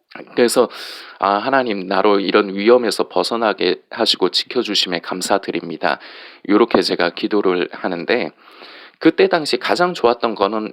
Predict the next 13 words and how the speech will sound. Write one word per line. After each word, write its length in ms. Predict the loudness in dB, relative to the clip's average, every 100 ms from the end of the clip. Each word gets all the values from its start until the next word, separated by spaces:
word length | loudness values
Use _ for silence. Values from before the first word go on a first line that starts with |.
| -2
어떻게 300 | -2 2 0
생각해 420 | 0 -2 0 0
보면 300 | 0 -2 -4 -2
아예 240 | 2 2
그 120 | 0
사람과 380 | 0 0 0 -2
같이 340 | -4 -4 -4
하지 220 | -4 -4 -4
않았으면 600 | -4 -2 -2 -2 -4 -4
좋았을 340 | -4 -2 -4
뻔했지. 440 | -6 -6 -6 -6 -6 -8 -20 _ _ _ _ -20 -4
그런데 340 | 2 2 4
저도 440 | 2 4 4 4